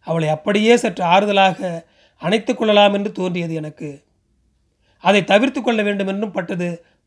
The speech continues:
உடனேயே கேட்டேன், "ஜீவா எங்க? ஸ்கூலுக்கா?" அன்னம் சற்றென்று எழுந்தாள். சேலையால்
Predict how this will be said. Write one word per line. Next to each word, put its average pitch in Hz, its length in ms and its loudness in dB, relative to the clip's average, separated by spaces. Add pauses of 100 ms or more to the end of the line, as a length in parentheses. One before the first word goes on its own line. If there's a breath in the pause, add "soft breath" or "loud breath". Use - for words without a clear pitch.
(100)
உடனேயே 196 480 2
கேட்டேன், 165 440 -8 (640)
"ஜீவா 247 300 6
எங்க? 190 420 -2
ஸ்கூலுக்கா?" 220 680 -2 (840)
அன்னம் 185 500 -2 (180)
சற்றென்று 214 340 -2
எழுந்தாள். 160 480 -4 (760)
சேலையால் 226 560 4